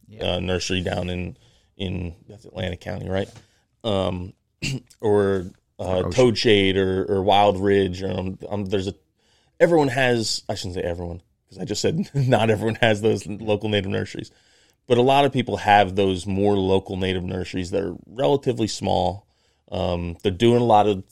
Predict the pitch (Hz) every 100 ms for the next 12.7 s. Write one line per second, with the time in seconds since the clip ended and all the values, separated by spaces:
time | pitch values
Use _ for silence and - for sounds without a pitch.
0 | _ 104 90 104 101 104 104 - 98 -
1 | 95 85 - 90 90 90 98 101 107 101
2 | 98 95 90 98 92 87 - - _ _
3 | _ - 104 104 104 113 123 123 110 107
4 | 98 113 - _ _ _ 101 - - 113
5 | 110 107 95 - 92 92 90 90 - _
6 | _ _ _ _ _ _ _ _ 87 85
7 | 90 90 85 85 - _ _ _ _ _
8 | _ - - - 101 - 98 95 98 -
9 | - - - _ _ _ 107 101 101 95
10 | 98 95 95 90 95 _ _ - 95 95
11 | - _ 92 90 - 98 - 95 92 95
12 | 92 87 98 92 92 90